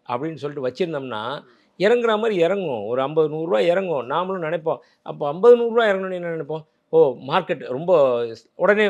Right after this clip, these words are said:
பார்த்தீங்கன்னா எல்லா இதுலேயுமே ஃப்ளாஷ் பண்ணுவாங்க. தி-, திடீரென தங்கம் சரிந்தது, சரிந்ததுன்னு இன்னும் கொஞ்சம் இறங்குமான்னு வெயிட் பண்ணுவோம்.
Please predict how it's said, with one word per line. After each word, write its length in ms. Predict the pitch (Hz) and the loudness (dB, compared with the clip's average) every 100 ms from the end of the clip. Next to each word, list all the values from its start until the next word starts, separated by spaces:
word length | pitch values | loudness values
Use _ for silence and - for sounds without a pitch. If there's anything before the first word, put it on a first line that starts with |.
| - _ - | -2 _ -4
பார்த்தீங்கன்னா 480 | 165 160 160 175 151 | -2 -2 -4 -2 -2
எல்லா 240 | 156 165 | 2 2
இதுலேயுமே 280 | 156 165 156 | 0 -4 -6
ஃப்ளாஷ் 280 | 147 143 - | -4 -6 -6
பண்ணுவாங்க. 300 | 131 113 110 - _ _ _ - - 123 | -8 -6 -8 -12 _ _ _ -18 -16 -2
தி-, 240 | 156 143 | 2 2
திடீரென 520 | 135 165 226 208 180 160 | 2 4 4 6 4 2
தங்கம் 340 | - 170 175 147 | 2 2 2 0
சரிந்தது, 460 | 156 185 180 165 147 143 | 0 0 0 -2 -2 0
சரிந்ததுன்னு 720 | 185 190 175 165 185 180 165 - _ | 0 2 0 0 -4 -6 -8 -14 _
இன்னும் 240 | 196 240 | 2 4
கொஞ்சம் 220 | 220 196 | 6 6
இறங்குமான்னு 400 | 185 185 180 180 | 4 2 0 0
வெயிட் 220 | 165 147 127 | 2 0 -2
பண்ணுவோம். 300 | 110 101 | -4 -6